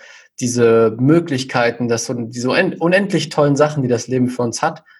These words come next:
ist, weil unser Kopf dann sagt, „Ah, das ist doof und das ist gut.“ Also wenn zum Beispiel, ne, mit dem Flug,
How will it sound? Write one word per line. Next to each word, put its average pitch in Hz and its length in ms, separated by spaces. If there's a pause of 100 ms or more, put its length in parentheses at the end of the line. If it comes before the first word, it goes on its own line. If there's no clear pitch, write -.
(340)
ist, - 380
weil 127 120
unser 123 240
Kopf 196 320
dann 135 160
sagt, 131 260
„Ah, 131 180
das 127 260
ist - 160
doof 165 220
und 135 80
das 123 200
ist - 360
gut.“ 135 340 (480)
Also 117 200
wenn 117 100
zum 131 120
Beispiel, 156 580
ne, 135 180
mit 131 160
dem 117 160
Flug, 175 400